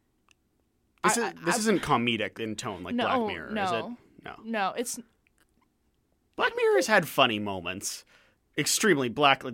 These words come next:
Speaker 1: I'm thinking of the
Speaker 2: If
Speaker 1: pilot again. A, a, a little bit. Like, that's, in summary, that
Speaker 2: All right.
Speaker 1: sounds funny. Summary that sounds like something it sh-, that should be
Speaker 2: But
Speaker 1: funny.
Speaker 2: the thing with Black Mirror, in that specific episode, we're talking about the president, or is that the prime minister, right?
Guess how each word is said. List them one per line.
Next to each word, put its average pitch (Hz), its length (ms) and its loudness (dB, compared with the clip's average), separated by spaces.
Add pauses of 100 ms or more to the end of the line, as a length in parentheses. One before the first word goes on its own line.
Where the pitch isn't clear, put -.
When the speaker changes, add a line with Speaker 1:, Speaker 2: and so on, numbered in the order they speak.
Speaker 1:
I'm 123 160 2
thinking 127 220 0
of 95 60 -4
the 349 80 0
Speaker 2:
If - 40 0
Speaker 1:
pilot 117 340 2
again. 78 420 -6 (1120)
A, 135 100 -4
a, 139 220 0 (100)
a - 20 2
little 139 260 2
bit. 98 360 -4
Like, 104 220 -8
that's, 120 420 -2
in 151 140 -2
summary, 170 560 4
that 123 120 4
Speaker 2:
All 120 60 4
right. - 80 -2
Speaker 1:
sounds 107 480 -2
funny. 104 420 -6 (380)
Summary 165 260 4
that 151 140 4
sounds 110 420 0
like 113 140 -2
something 117 320 -6
it 107 100 -6
sh-, - 240 -6
that 139 120 -4
should 98 220 -8
be - 60 -6
Speaker 2:
But 349 100 -2
Speaker 1:
funny. - 240 -6
Speaker 2:
the 320 60 -4
thing 349 140 -8
with 339 200 -10
Black 214 260 -4
Mirror, 220 500 -6
in 226 100 -10
that 220 100 -2
specific 226 440 -10
episode, 196 320 -8
we're 208 80 -2
talking 214 320 -4
about 190 160 -10
the 196 60 -10
president, 175 560 -10
or 214 100 -2
is 226 60 -4
that 208 340 -2
the 208 60 -10
prime 202 200 -6
minister, 180 340 -10
right? 180 260 -8